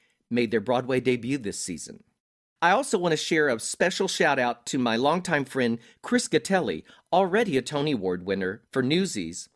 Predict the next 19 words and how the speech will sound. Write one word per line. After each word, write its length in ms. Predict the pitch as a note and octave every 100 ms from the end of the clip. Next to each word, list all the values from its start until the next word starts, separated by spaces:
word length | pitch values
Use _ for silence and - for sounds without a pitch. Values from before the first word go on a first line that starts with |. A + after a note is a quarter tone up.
| _
who 160 | - A3
got 360 | F#3+ F3 _ -
two 260 | - D4
nominations 600 | D#4 D#3 B2+ A2+ G2+ A2 -
for 120 | A#2
choreography 640 | - A2+ G2 F#2+ F#2+ G2
this 140 | F#2 -
season 400 | G#2 F2 D#2+ D2 -
for 180 | - D#3
his 120 | C#3+
work 220 | C#3 C#3+ C#3
on 140 | B2
My 180 | B2+ B2
Fair 200 | C3 A2+
Lady 460 | A#2 C3 C#3+ F3+ - _ _ -
and 220 | G#3+ A#3
on 140 | D3+
SpongeBob 680 | B2+ - B2+ A#2+ A#2 A#2 A#2
SquarePants. 680 | - A2 F#2+ F2+ C#2+ - -